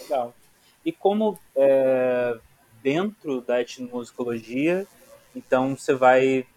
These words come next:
é, lá no doutorado já trabalhar com essa,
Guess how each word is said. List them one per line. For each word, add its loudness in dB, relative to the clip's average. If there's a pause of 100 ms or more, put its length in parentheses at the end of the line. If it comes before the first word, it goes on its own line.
é, -2
lá 2
no -2
doutorado -2
já -2
trabalhar 0
com -12
essa, 0